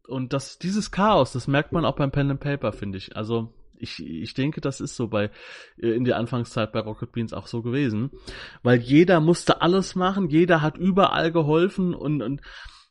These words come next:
wenn ich jetzt ein Zeichner bin und dann zeichne ich, dafür mache ich jetzt, ein, also ich bin Grafiker,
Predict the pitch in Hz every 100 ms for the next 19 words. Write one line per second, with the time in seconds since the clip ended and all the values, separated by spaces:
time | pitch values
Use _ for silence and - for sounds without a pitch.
0 | - 135 156 160 - 104 - 135 147 196
1 | 175 123 127 151 160 - 127 135 135 139
2 | 143 147 165 175 143 - 147 165 175 156
3 | 151 156 160 - 117 127 95 117 110 -
4 | 143 127 113 127 190 - 104